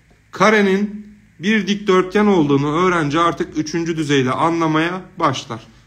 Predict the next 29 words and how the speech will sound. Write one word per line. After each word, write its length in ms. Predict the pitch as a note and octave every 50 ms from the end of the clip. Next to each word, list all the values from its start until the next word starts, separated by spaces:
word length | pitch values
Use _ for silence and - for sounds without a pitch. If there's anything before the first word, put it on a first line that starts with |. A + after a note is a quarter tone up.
| _ _ -
Bu 160 | G3 G#3 F3+
bizim 240 | F#3 D#3+ D3+ C#3+ C3+
için 280 | C3+ - E3+ F3+ F3
bir 160 | F3+ F3 E3+
klasiktir. 580 | - F#3+ F3+ F3 F3 - F#3 - - F#3 - - - - _ _
Ha, 200 | - G#3 G#3 G3
sınavda 460 | F3+ G#3 - F#3 F#3+ G3 G3 G3+ G#3 G#3
karşımıza 520 | G3+ G3+ G3 G3 - G3 F#3+ F#3 G3 F#3
bu 40 | F3
şekilde 380 | - G3+ F#3 F3+ F3 F3 F3+
çıkar 280 | F3 - - G#3 G3+ G3
mı? 180 | E3+ D3 C#3+ C#3+
Direkt 280 | F3 E3 E3 E3 E3
der 160 | F#3+ F#3 F3
mi? 140 | D3+ C3 B2
"Kare 280 | B2 - D#3 D3+ D#3 C#3+
bir 160 | D3+ C#3+ C3
dikdörtgendir." 680 | C#3 C#3 - - C#3+ C#3 C#3+ - E3+ D#3+ C#3+ B2+ B2 - - - - - - _
Hayır 440 | - F3 F3+ D#3+ C#3+ D3 C#3+ C#3+
demez. 400 | C#3+ C#3 B2+ B2 A2 - - - - - - - - -
Ancak 400 | F3+ G3 G3 G3 A3 G3+ G#3 G#3+
ne 60 | A3
yapar? 400 | A3 F#3+ C#3 - - E3 F3 - - - - - - _ -
Öğrenci 640 | F#3 G3 G3+ G3+ G#3 G3+ G3 F#3+ F3+ G3 G3 F#3 -
artık, 440 | - F3+ F3 E3 - F3+ E3 - - - - -
e, 300 | C#3+ C#3 C#3 C3+ C3+ C3+
üçüncü 460 | C3+ - E3 - - F#3+ F#3+ F#3 G3
düzeye 300 | F3 F3 E3 E3+ D#3+ D#3
gelmiştir. 640 | D#3 E3 F3+ F#3 F3+ F3 E3 - - - E3+ E3 E3